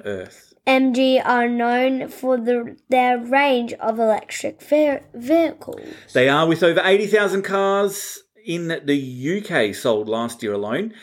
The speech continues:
Speaker 1: and the forward thinking of the M G brand aligns well with Arsenal,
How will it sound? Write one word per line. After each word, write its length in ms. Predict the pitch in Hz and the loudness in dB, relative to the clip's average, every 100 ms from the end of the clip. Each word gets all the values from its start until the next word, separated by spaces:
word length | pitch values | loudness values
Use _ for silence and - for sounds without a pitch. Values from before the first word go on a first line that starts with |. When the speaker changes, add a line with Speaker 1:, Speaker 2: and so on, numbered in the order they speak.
| - - | -20 -12
Speaker 1:
and 280 | - 123 127 | -2 0 2
the 60 | 123 | 2
forward 340 | 147 135 135 | 4 4 4
thinking 380 | 113 143 135 139 | 0 -2 0 0
of 100 | 123 | 0
the 220 | 123 139 | -2 -4
M 240 | 147 143 139 | -4 -2 -2
G 220 | 139 135 | -2 -4
brand 540 | 110 127 123 120 117 | -2 0 2 2 0
aligns 480 | 113 127 127 131 123 | 0 0 2 0 0
well 360 | 113 139 165 160 | 2 4 4 2
with 240 | 180 208 180 | 0 0 0
Arsenal, 480 | 185 214 269 262 | 0 0 0 -2